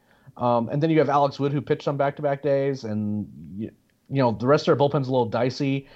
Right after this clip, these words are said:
And then Treinen, who's the guy who, like, tried to close the game out, or was at least their ninth inning guy in game one, hasn't pitched since then.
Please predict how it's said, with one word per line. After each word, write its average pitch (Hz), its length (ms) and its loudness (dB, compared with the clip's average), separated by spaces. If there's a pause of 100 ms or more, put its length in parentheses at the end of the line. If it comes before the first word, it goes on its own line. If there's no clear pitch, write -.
(160)
And 127 120 0
then 113 140 2
Treinen, 156 380 2
who's 135 140 0
the 123 80 -6
guy 131 140 4
who, 123 180 0
like, 110 240 -2
tried 175 220 2
to 156 80 -2
close 135 220 -2
the 117 80 -12
game 123 220 -4
out, 120 260 -4 (280)
or 113 280 -2 (760)
was 131 200 0
at 123 80 -8
least 131 200 -6
their 123 100 2
ninth 131 240 0
inning 127 180 -2
guy 120 220 2
in 110 180 -2
game 120 220 -2
one, 127 220 2
hasn't 127 340 -2
pitched 135 260 -6
since 143 240 -6
then. 175 320 -2